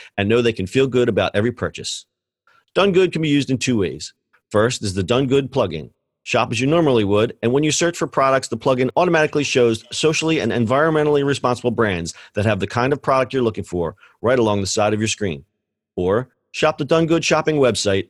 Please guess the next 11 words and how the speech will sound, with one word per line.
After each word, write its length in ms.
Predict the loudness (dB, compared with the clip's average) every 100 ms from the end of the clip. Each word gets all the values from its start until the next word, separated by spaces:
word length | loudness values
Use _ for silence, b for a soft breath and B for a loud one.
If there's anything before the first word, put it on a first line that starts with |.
| -4
and 140 | -2 0
easily 280 | 0 0
find 340 | 0 0 0 2
thousands 320 | 0 0 -2
of 80 | -2
products 380 | 0 0 0 -4
from 120 | -4
hundreds 340 | -2 -2 -2
of 120 | -2 0
mission-driven 520 | -2 -2 -4 -4 -2
brands 440 | -2 -2 -6 -12